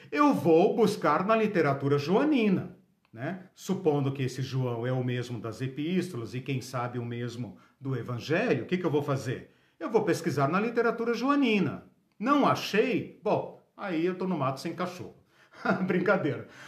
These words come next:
Aí eu tenho que procurar no resto da Bíblia. Pode ser que ele esteja invocando um profeta, sei lá, os Salmos, alguma dica de interpretação.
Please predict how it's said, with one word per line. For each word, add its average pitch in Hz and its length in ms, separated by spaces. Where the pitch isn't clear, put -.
Aí 202 300
eu 214 120
tenho 202 220
que 185 80
procurar 180 460
no 196 100
resto 156 340
da 233 140
Bíblia. 185 380
Pode 135 260
ser 143 180
que 185 60
ele 180 100
esteja 139 340
invocando 143 800
um 131 160
profeta, 135 960
sei - 180
lá, 143 300
os 110 160
Salmos, 127 800
alguma 160 400
dica 180 520
de 120 260
interpretação. 175 960